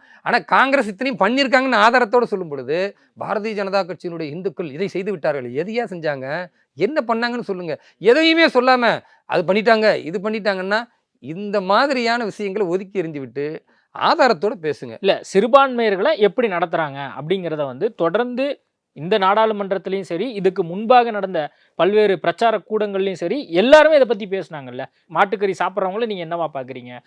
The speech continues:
Speaker 2: ரோட்ல போறவங்கள நீங்க என்ன சொல்லி அடிக்கிறீங்க அப்படிங்கிறத நம்ம பார்த்துட்டு தானே இருந்தோம்.
Speaker 1: சிறுபான்மை மக்களை என்ன பாக்குறாங்கன்னு நான் சொல்றேன் உங்களுக்கு. நீங்க சொல்றது பி ஜே பி ஹிந்துக்களுடைய பார்வை தானே? பாரத பிரதமர் திரு நரேந்திர மோடி அவர்கள் பி ஜே பி ஹிந்து தானே உங்க பார்வையில?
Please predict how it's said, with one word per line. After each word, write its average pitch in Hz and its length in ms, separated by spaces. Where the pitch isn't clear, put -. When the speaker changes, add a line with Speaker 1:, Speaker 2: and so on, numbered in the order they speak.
Speaker 2:
ரோட்ல 233 400
போறவங்கள 220 380
நீங்க 226 160
என்ன 196 220
சொல்லி 196 300
அடிக்கிறீங்க 156 460
அப்படிங்கிறத 262 300
நம்ம 269 260
பார்த்துட்டு 208 260
தானே 185 180
இருந்தோம். 131 220
Speaker 1:
சிறுபான்மை 226 480
மக்களை 185 520
என்ன 160 320
பாக்குறாங்கன்னு 139 500
நான் 117 40
சொல்றேன் 110 280
உங்களுக்கு. 95 320
நீங்க 139 200
சொல்றது 165 260
பி 190 160
ஜே 196 140
பி 170 140
ஹிந்துக்களுடைய 147 480
பார்வை 120 300
தானே? 110 180
பாரத 214 320
பிரதமர் 180 340
திரு 160 180
நரேந்திர 185 380
மோடி 160 140
அவர்கள் 156 240
பி 214 160
ஜே 240 140
பி 196 140
ஹிந்து 170 240
தானே 160 200
உங்க 147 260
பார்வையில? 139 380